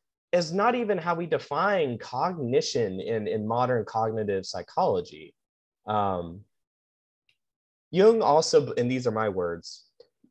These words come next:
uh, Jung also believed that there will be a universality in these experiences, such as most humans had a parent, experienced a bump in the night, or worshiping a divine figure, and that these experiences, quote,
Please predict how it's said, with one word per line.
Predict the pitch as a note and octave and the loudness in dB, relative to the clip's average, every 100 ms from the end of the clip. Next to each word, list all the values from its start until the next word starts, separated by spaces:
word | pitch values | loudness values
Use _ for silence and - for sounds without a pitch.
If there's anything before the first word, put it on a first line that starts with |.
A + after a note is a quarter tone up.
| _ | _
uh, | A#2+ A2 G2+ E2+ | 0 2 0 0
Jung | D3+ A#3 | 2 2
also | E3+ D#3 - C#3+ | 4 2 4 2
believed | A#2 G#2+ G#2 | 2 -2 -2
that | G#2+ G#2+ | -2 2
there | B2+ | 2
will | C3 | 0
be | A#2+ A2 | -2 -2
a | |
universality | F#2+ A2+ F3 D3+ C3 - A#2 B2+ A#2 F#2+ F2 E2 - | -2 -2 -4 -2 -4 -2 0 2 2 0 -8 -10 -8
in | G#2+ | -4
these | G2+ F#2+ | -4 -4
experiences, | F#2+ - G2 F2 D#2+ D2+ - F#2+ - - _ _ _ B2 | -8 -6 -4 -4 -4 -6 -4 -4 -4 -10 _ _ _ -6
such | - D#3+ E3 | 2 2 4
as | D3 A#2+ | 2 2
most | A#2 C#3 E3+ - | 2 2 0 -4
humans | D3+ D3+ D#3 | -2 -2 -2
had | B2 | -6
a | A#2 | -6
parent, | - A2+ F#2+ G#2+ D#3+ - | -8 -8 -4 -4 -6 -8
experienced | - - - B2+ B2 A#2+ A2 | -8 -6 -2 2 2 2 -2
a | |
bump | F#2+ B2+ B2 B2 | 0 -2 -2 -2
in | A#2+ | -2
the | G#2+ | -2
night, | F2+ F2+ - | -4 -6 -6
or | - G#2 | -2 0
worshiping | G2+ - G#2 A2 A2 | 0 0 -2 -2 -2
a | G2+ | -4
divine | F#2 F2+ F2+ F#2 | -4 -6 -6 -4
figure, | F3 C#3+ D#2+ C#2+ - _ _ _ - | -4 -4 -8 -12 -14 _ _ _ -4
and | C3+ | 0
that | C3+ B2+ | 0 0
these | C#3 C3 | -2 -2
experiences, | B2+ - A3+ A3 D#3+ - C3 A#2 | -6 2 4 4 2 -2 -2 -4
quote, | - - B2+ B2 | -2 4 4 4